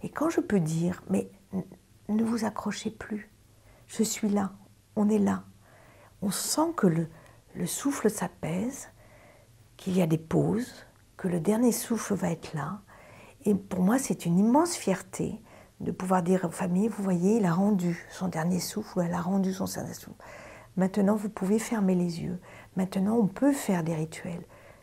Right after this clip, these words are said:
Toutes choses qui ont été éminemment confisquées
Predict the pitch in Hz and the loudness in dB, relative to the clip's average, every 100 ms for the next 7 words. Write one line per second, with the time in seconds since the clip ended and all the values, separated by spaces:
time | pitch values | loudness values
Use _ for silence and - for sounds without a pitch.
0 | _ - 311 - - 339 311 262 - 208 | _ 0 2 2 0 4 4 2 -2 2
1 | 190 175 175 - 269 285 247 180 - - | 4 4 0 -2 0 2 0 -2 -8 -20
2 | - - - - 202 214 208 190 202 196 | -20 -20 -20 -4 0 2 4 4 2 2
3 | - 330 - - - 175 160 | 0 2 0 -4 -4 -6 -6